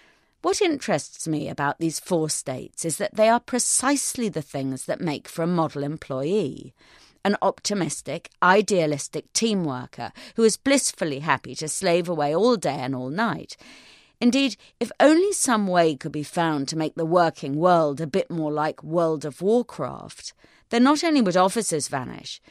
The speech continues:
so would all problems of morale, disaffection and sloppiness.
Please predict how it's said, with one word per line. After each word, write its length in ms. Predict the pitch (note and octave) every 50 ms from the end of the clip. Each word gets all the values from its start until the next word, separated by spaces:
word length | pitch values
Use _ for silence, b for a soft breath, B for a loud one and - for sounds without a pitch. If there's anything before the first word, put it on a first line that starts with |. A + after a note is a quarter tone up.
| b b b b
so 200 | - - C4+ C4 A3+
would 160 | A3 G#3+ - - -
all 320 | B3+ C4 C#4 C4+ C4 -
problems 520 | - A3+ E3+ C3+ B2+ C#3+ C3 C3+ C#3+ -
of 120 | D#3 C#3 D3
morale, 600 | D#3 D3+ D#3 F#3 G3+ G3 D#3 C3+ B2+ B2+ B2 C#3+
disaffection 840 | C3+ G3 G#3 - - B3 - - C#3+ - - - - - - B2+ C3+
and 100 | D3 E3
sloppiness. 840 | - - A#3+ A#3 - - F3+ C#3+ B2+ - - - - - - - -